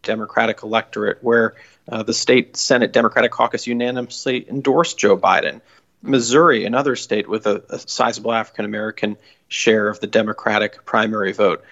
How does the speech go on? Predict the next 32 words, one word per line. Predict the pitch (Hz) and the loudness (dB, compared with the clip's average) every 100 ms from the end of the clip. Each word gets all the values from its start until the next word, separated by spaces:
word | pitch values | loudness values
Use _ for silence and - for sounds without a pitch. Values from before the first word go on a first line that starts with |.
| - - _ | -20 -20 _
These | - 233 | 0 2
are | 202 | 4
places | 156 139 131 | 4 4 2
where | 123 123 | 0 0
Biden | 113 120 120 120 | 4 2 4 0
is | 113 - | -4 -2
likely | 117 113 113 | -2 -2 -6
to | 104 | -6
do | 113 107 | -6 -6
very, | 117 117 117 | 0 2 2
very | 110 113 | 0 -2
well | 107 117 113 107 | 0 2 4 2
unless | 87 113 117 - | 0 -2 -4 -4
there's | 110 101 | -6 -4
a | |
seismic | - - 117 113 110 107 | -6 0 2 2 -2 -6
shift | - - 113 - - _ _ _ | -2 2 2 0 -20 _ _ _
in | 143 143 | 4 6
the | 117 | 6
race. | 98 92 98 | 4 4 2
And | 156 | -2
then, | 165 | -2
of | 147 | -2
course, | - 120 | 2 2
you | 113 | 2
get | 107 | 0
to | 104 | 0
Florida | - 165 165 127 107 98 _ - - _ | -4 4 6 6 2 -4 _ -20 -20 _
on, | - 117 113 110 110 _ | -2 0 0 -4 -8 _
on | 127 113 107 | -12 -10 -6
March | 117 117 - | 0 0 0
seventeenth. | - 113 107 - 147 107 | 2 2 0 0 0 0